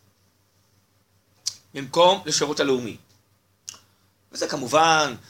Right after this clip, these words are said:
שיש, אה, בעיות בשירות הלאומי, כן, בסדר. לא בטוח שיש שם בעיות יותר מאשר בצבא, אני חושב שלא. <laughs> אבל, אה,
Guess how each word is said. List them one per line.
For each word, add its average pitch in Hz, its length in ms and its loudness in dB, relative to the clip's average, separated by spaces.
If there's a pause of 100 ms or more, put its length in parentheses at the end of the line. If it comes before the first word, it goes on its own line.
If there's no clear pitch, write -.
(200)
שיש, 117 800 -4
אה, 113 220 -6
בעיות 117 280 -4
בשירות 120 320 -10
הלאומי, 160 760 0 (560)
כן, 180 400 -2 (240)
בסדר. 311 460 -4 (460)
לא 269 60 -14
בטוח 233 300 -8
שיש - 180 -4
שם 190 100 -4
בעיות 175 340 2
יותר 165 200 0
מאשר 156 200 2
בצבא, 135 360 2 (280)
אני 135 80 -20
חושב 123 200 -16
שלא. 123 260 -8 (420)
<laughs> - 260 -20
אבל, 165 760 4
אה, 147 460 4